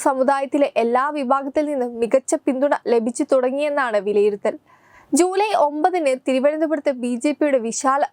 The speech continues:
നേതൃയോഗം ചേരാൻ തീരുമാനിച്ചിട്ടുണ്ട്. സി പി എമ്മിൽ നിന്നും കോൺഗ്രസിൽ നിന്നുമുള്ള വോട്ടുകൾ ഇത്തവണ ബി ജെ പി സ്ഥാനാർത്ഥിക്ക്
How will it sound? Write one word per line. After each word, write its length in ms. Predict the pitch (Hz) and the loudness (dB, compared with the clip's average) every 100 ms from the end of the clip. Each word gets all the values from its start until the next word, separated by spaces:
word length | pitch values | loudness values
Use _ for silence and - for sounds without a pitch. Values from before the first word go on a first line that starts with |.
| - | -4
നേതൃയോഗം 600 | 233 233 247 294 294 285 - - | -2 0 0 -2 0 -2 -2 -2
ചേരാൻ 280 | 247 247 202 - | 0 0 -4 -8
തീരുമാനിച്ചിട്ടുണ്ട്. 800 | 214 214 226 226 247 220 208 - _ _ - - - - | -4 -2 -2 -2 -4 -2 -4 -6 _ _ -20 -20 -18 -2
സി 100 | - 262 | 0 2
പി 80 | 226 | 0
എമ്മിൽ 180 | 262 277 285 | 0 2 2
നിന്നും 240 | 277 247 285 - | 2 0 0 -2
കോൺഗ്രസിൽ 480 | 247 254 294 302 311 | -2 -2 -4 0 -2
നിന്നുമുള്ള 360 | 302 285 302 311 - | -2 -4 -2 -2 0
വോട്ടുകൾ 420 | 247 262 320 269 - 240 | 0 0 -2 -2 -4 -8
ഇത്തവണ 320 | 226 311 294 262 226 | -2 -2 -2 -4 -2
ബി 100 | 247 247 | -2 0
ജെ 100 | 294 330 | 0 0
പി 80 | 302 | -4
സ്ഥാനാർത്ഥിക്ക് 640 | - 277 269 294 294 302 | 0 -2 0 -4 -4 -4